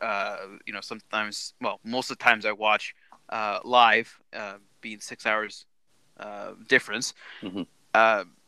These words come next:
Speaker 1: they were talking about how there was no rule against it, you know, because it's possible that, uh, it could have been called off because he had an object in his hand that he wasn't supposed to have, right?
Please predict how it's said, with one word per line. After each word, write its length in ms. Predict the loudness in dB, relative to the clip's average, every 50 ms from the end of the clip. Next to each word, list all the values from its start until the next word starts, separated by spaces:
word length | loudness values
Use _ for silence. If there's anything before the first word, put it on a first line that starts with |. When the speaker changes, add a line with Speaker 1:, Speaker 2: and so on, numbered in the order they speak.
| _ _
Speaker 1:
they 80 | -6 -4
were 80 | -4 -2
talking 320 | 2 2 2 4 4 2
about 180 | 2 2 2 0
how 500 | 2 2 2 2 2 0 -4 -8 -12 -14 -18 _ _ _ -16
there 120 | -16 -14
was 180 | -14 -14 -14 -12
no 180 | -10 -8 -10
rule 420 | -10 -10 -8 -6 -4 -2 -2 -2 -2
against 440 | -2 2 4 4 4 2 0 -6 -14
it, 120 | -14 -18 _ _ _ _ _ _ _ _ _ _
you 80 | -14 -12
know, 220 | -10 -10 -10 -12 -14 -14
because 300 | -12 -6 -4 -2 -2 -2
it's 100 | -2 0
possible 560 | 4 8 8 8 8 6 2 -6 -8 -6 0
that, 300 | 4 6 6 6 6 4 _ _ _ _ _ _ _ _ _ _ -6
uh, 200 | -4 -4 -2 -4 -4 -6
it 80 | -10
could 100 | -10 -10
have 60 | -8
been 140 | -8 -8 -10 -12
called 360 | -10 -6 -6 -6 -6 -4 -4
off 240 | -2 -2 -2 -2 -4
because 420 | -18 -12 -8 -6 -6 -6 -8 -12
he 400 | -18 -20 -20 -18 -16 -12 -10 0
had 320 | 4 6 8 8 8 6
an 160 | 2 -2 -18 -14 -8 -6
object 460 | -4 -4 -4 -4 -6 -8 -8 _ -10
in 60 | -12
his 140 | -12 -12 -8
hand 340 | -4 -2 -2 -2 -2 -4 -6
that 100 | -10 -10
he 80 | -10
wasn't 300 | -10 -12 -12 -12 -14 -16
supposed 340 | -18 -18 _ -18 -18 -18 -8
to 60 | 0 4
have, 240 | 6 6 6 4 0 -4
right? 240 | -2 -2 -2 -2